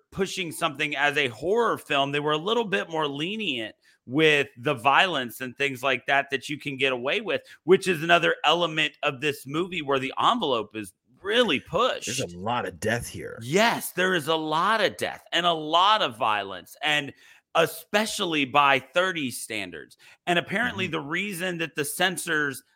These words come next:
Speaker 1: let a lot of that go is they're like, "Well, then, you guys, it's, it's, it's supposed to be a scary movie. Like, you
Speaker 2: Right.
Speaker 1: gotta let us scare people." And
Speaker 2: Yeah.
Speaker 1: so they, they let this stuff go. So it, it's also, you know, it's, it was, it was another, it was another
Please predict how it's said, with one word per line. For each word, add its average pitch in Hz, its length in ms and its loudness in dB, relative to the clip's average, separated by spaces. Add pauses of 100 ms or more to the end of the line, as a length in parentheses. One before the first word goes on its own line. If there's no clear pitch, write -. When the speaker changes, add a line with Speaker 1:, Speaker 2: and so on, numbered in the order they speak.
(120)
Speaker 1:
let 151 400 6
a - 20 2
lot 165 220 4
of 160 80 -2
that 151 200 0
go 233 220 0
is 170 120 -4
they're 151 140 0
like, 139 340 0
"Well, 185 200 -12
then, 208 220 -14
you 202 80 -16
guys, 233 320 -2
it's, 240 140 -12
it's, 285 260 -12
it's 302 140 -16
supposed 240 320 -4
to 277 60 -10
be 277 100 -2
a 247 40 -2
scary 294 360 -2
movie. 311 360 0
Like, 147 280 4 (120)
you 160 80 -6
Speaker 2:
Right. 160 220 6
Speaker 1:
gotta 175 300 8
let 160 240 4
us 156 180 0
scare 339 420 -2
people." - 560 -8 (380)
And 214 200 8
Speaker 2:
Yeah. - 60 -6
Speaker 1:
so 208 220 2
they, 185 240 -4
they 185 240 0
let 170 380 0
this 180 180 -4
stuff 175 420 2
go. 185 440 0 (260)
So 202 340 4
it, 185 120 -2
it's 190 300 0
also, 190 640 0
you 170 100 -4
know, 170 180 2
it's, 170 420 -4
it 170 220 -2
was, 165 400 0 (400)
it 196 80 6
was 185 200 2
another, 170 720 2 (180)
it 160 60 -6
was 165 120 -4
another 170 540 0